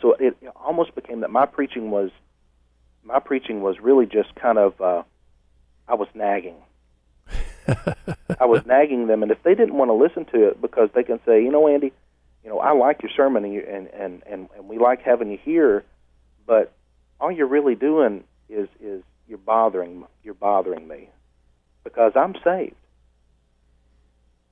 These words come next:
Speaker 1: And,
Speaker 2: Yeah.
Speaker 1: and my, nothing I do from here on out makes any difference whatsoever in, in my, with regard to my salvation. And they may not say that in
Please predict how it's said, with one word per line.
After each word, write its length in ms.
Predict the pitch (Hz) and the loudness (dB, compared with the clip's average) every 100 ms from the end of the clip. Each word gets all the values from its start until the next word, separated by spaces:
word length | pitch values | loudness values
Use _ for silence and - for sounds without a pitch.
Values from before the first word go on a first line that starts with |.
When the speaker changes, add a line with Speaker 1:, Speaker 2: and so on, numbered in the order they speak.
| _ _ _ - | _ _ _ -4
Speaker 1:
And, 160 | 123 | -2
Speaker 2:
Yeah. 80 | 117 | 0
Speaker 1:
and 100 | 120 | 2
my, 220 | 123 135 - - | 2 2 -2 -6
nothing 380 | 117 - 160 | -2 0 0
I 120 | 151 151 | 0 2
do 360 | 151 117 87 - | 2 2 0 -4
from 140 | 98 | -8
here 200 | 127 131 | -4 0
on 160 | 131 123 | 2 2
out 240 | 104 - | 2 0
makes 200 | 107 - _ - | -6 -8 _ -20
any 180 | 170 170 | -20 -8
difference 400 | 156 - 95 - | -6 -6 -8 -2
whatsoever 680 | 117 - - 110 98 - - _ _ _ _ _ _ _ _ | -2 -2 -2 0 0 -2 -10 _ _ _ _ _ _ _ _
in, 440 | 127 110 107 101 - _ _ _ _ _ _ _ | -6 0 0 -2 -14 _ _ _ _ _ _ _
in 140 | 117 | -6
my, 240 | 113 110 - | 0 2 0
with 520 | 113 110 - 120 110 117 | -2 -8 -8 -2 -2 0
regard 220 | 107 104 | 2 2
to 40 | |
my 140 | 104 104 | 0 0
salvation. 500 | 107 101 135 156 - _ _ _ | 2 2 2 0 -8 _ _ _
And 260 | 170 - 208 | -8 -2 0
they 80 | 214 | 2
may 120 | 208 | 2
not 200 | 180 95 | 2 0
say 180 | - 127 | 0 2
that 120 | |
in 100 | 123 | 4